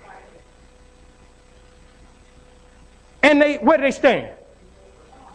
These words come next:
Ooh. And before the who? What was they clothed with? White robes and palms. Then, oh, y'all don't hear, see, okay. There it is. There it is. All nations. Nobody was excluded.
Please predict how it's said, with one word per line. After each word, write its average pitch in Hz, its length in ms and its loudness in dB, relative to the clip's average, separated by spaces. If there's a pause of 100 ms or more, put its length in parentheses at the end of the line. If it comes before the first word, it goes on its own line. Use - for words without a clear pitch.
(100)
Ooh. 359 1040 6 (560)
And 330 160 4
before 330 360 4
the 302 80 4
who? 381 300 2 (800)
What 339 140 4
was 339 80 0
they 320 120 2
clothed 381 400 6
with? 370 200 2 (800)
White 370 260 4
robes 311 320 4
and 240 140 2
palms. 254 380 2
Then, 269 260 2
oh, 180 220 2
y'all 220 380 4
don't 208 60 2
hear, 240 200 0
see, 254 180 2
okay. 214 460 2 (380)
There 226 200 6
it 302 60 6
is. 392 240 2 (1040)
There 262 260 6
it - 0 -
is. 392 300 -2 (320)
All 262 240 6
nations. 247 400 0 (1300)
Nobody 330 460 4
was 285 260 2
excluded. 240 680 2